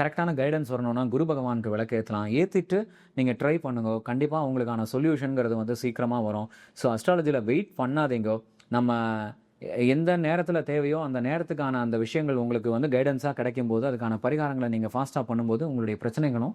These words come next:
ஃபாஸ்டா சால்வ் ஆகும். நீங்க கேட்ட நேரமோ, நாங்க சொல்யூஷன் தர நேரமோ,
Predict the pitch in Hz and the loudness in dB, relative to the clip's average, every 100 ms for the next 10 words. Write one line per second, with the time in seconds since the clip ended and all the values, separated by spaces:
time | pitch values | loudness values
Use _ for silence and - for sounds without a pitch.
0 | - - - - 113 113 127 113 104 104 | -8 -20 -18 2 2 4 0 0 0 0
1 | 104 98 92 92 - - _ - 120 120 | 0 0 -2 -6 -10 -20 _ 2 4 4
2 | 117 160 165 139 131 131 120 127 - _ | 2 0 0 -2 -2 -2 -2 -4 -6 _
3 | _ 107 117 147 139 143 170 147 135 123 | _ -2 2 2 2 2 2 0 -2 -2
4 | 120 117 123 123 123 123 | 0 0 0 -2 -2 -4